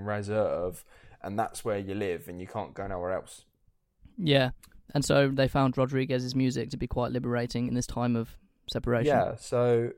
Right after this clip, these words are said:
Speaker 1: um, for a lot of people, like, what ended up happening was the government ended up trying to crack down even harder on them, 'cause what they were scared of was that the white minority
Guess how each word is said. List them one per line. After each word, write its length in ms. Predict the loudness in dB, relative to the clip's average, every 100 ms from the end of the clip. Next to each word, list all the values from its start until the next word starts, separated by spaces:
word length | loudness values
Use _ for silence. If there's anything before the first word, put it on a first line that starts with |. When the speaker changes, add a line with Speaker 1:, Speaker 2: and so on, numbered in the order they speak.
| _
Speaker 1:
um, 480 | 0 2 2 0 -6 _
for 320 | -20 -2 2
a 20 |
lot 120 | 4
of 120 | 2 0
people, 400 | -2 -2 -6 -2
like, 220 | -2 0
what 120 | 0
ended 140 | 0 -2
up 100 | -2
happening 360 | -4 -6 -8
was 160 | -8 -8
the 80 | -8
government 640 | -4 -2 -2 -6 -8 -12 -12
ended 240 | -12 -4
up 160 | -6 -4
trying 200 | -8 -8
to 40 |
crack 400 | -8 -10 -10 -8
down 260 | -8 -6 -8
even 200 | -12 -10
harder 440 | -2 0 0 -2
on 100 | -8
them, 140 | -12 -12
'cause 160 | -12 -4
what 140 | -2
they 80 | -2
were 80 | -4
scared 420 | -6 0 2 2
of 180 | -2 -10
was 160 | -16
that 240 | -4 -2 -2 _ _ _ _ _
the 80 | -12
white 500 | -6 -2 -2 -6 -12
minority 880 | -8 -4 -2 -2 -4 -8 -8 -10